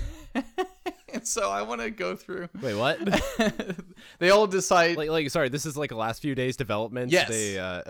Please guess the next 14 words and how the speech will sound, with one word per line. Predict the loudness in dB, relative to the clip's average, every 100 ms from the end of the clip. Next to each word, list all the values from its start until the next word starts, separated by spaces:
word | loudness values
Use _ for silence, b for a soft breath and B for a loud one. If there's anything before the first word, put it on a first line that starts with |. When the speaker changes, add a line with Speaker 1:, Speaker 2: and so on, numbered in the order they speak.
| -12
Speaker 2:
amidst | -10 -10 -10
the | -10
news, | -8 -8 -8
just | -10 -10
everyone | -8 -6 -6 -8 -12
in | -14 -12 -12
the | -10
Trust | -8 -10
and | -10
Safety | -10 -10
Council | -10 -10 -8
Speaker 1:
It |
Speaker 2:
resigns. | -6 -4 -4 -6
Speaker 1:
happened | 4 6 6 4 0 -2 -6